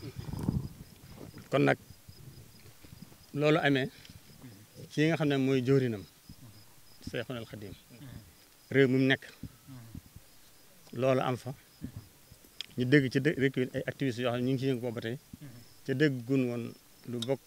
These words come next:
ci yoon wi yëngu ci. Loolu bu ngeen wootee lii, danañ ci, suñu xol dana ci sedd bu baax. Jàpp nañ ne Sëriñ Tuubaa xolam dana ci sedd bu baax. Ndax lislaam kat fu mu ko mas a jame,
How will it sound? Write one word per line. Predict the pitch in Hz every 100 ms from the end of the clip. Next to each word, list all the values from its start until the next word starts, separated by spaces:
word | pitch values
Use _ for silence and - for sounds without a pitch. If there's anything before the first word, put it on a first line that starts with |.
| -
ci | 123
yoon | 127 123
wi | 117 123
yëngu | 110
ci. | 98 135 - 156 131 127 95 - - - -
Loolu | 120 117
bu | 117
ngeen | 123 117
wootee | 117 104 101
lii, | 101 113 131
danañ | 117
ci, | 101
suñu | - 110
xol | 104
dana | 107
ci | -
sedd | 110 104
bu |
baax. | 113 - - - 135 110 - - - - 120 92
Jàpp | 117 -
nañ | 117 110
ne | 113 - 120 -
Sëriñ | - 120 113
Tuubaa | 113 107
xolam | 104 104
dana | 104
ci | 101
sedd | - 107
bu | 101
baax. | 90 - 156 131 117 - - - 120 101 - - -
Ndax | 117
lislaam | 120 123 120
kat | 107
fu | - 135
mu |
ko | 120
mas | 131 113
a | 110
jame, | 117